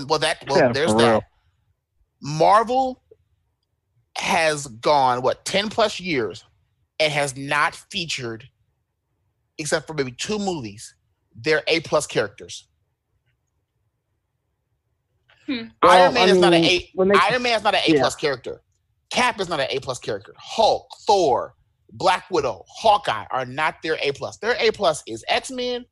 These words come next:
Speaker 1: Spider-Man, and the Fantastic Four. And they've gone this far with only having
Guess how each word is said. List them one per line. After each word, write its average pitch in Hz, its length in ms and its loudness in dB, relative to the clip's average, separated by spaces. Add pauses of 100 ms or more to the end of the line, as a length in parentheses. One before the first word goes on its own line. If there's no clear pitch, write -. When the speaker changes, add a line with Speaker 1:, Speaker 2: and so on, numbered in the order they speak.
Speaker 1:
Spider-Man, 175 680 -2 (340)
and 139 140 -2
the 127 40 -14
Fantastic 131 460 -2
Four. 101 300 -12 (260)
And 110 160 -6
they've 247 180 2
gone 254 280 0
this 254 200 -6
far 139 420 2
with - 160 -8
only 190 200 -4
having 180 380 -4